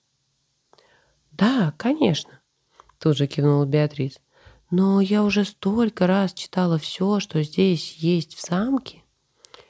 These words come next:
Древний язык сложен. Возможно, где-то неверный перевод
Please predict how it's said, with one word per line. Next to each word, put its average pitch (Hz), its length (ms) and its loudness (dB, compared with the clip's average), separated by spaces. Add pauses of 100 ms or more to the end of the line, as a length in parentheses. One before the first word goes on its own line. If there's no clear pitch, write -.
(340)
Древний 202 480 2
язык 220 320 0
сложен. 143 600 -2 (580)
Возможно, 165 920 0
где-то 196 600 -2
неверный 170 480 2
перевод 160 560 -2